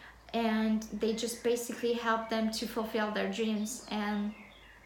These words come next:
between that, there are just so many obstacles that come on their way,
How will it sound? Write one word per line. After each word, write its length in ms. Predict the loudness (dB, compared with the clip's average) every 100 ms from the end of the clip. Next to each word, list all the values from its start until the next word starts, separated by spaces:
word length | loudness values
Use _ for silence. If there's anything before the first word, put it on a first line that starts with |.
| -20 -18 -16 -2 0
between 500 | 0 0 2 2 4
that, 320 | 4 4 4
there 140 | 2 2
are 80 |
just 240 | 2 0 2
so 160 | 2
many 380 | 4 4 4 2 -2 -16 -18 -18 -20 -20 -4 2
obstacles 640 | 2 2 0 4 4 4
that 240 | 2 2 2
come 180 | 2 4
on 160 | 2
their 180 | 2 0
way, 340 | 2 2 2